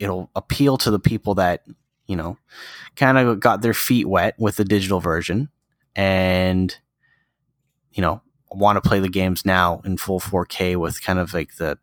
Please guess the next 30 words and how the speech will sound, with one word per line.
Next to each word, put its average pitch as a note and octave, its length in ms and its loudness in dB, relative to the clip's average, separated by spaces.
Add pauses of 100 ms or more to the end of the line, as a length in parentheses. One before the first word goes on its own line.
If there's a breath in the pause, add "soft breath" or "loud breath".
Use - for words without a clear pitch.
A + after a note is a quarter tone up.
(100)
bigger F2+ 280 0
internal E2+ 360 -4
hard A#2 260 2
drive, A#2 340 2
all G2+ 140 0
that's, G2+ 360 -4 (300)
all G2+ 200 0
that G2+ 180 0
jazz, F#2+ 500 0 (760 loud breath)
better G#2 240 2
graphics F2+ 440 0
capabilities, F2+ 540 -4
faster F2 320 -2
hardware, E2+ 360 -6
stuff - 260 -8
like D#2+ 100 -16
that. F2 300 -4 (800)
And G2 280 0
it'll G#2+ 160 2
be G#2+ 320 2
an G2 220 0
easier B2 360 4
way G2+ 220 2
for G2+ 220 0
them F2+ 160 0
to - 160 -2
kinda F#2 360 -2
upgrade, E2 540 -6
you D2 60 -8
know. C#2+ 180 -14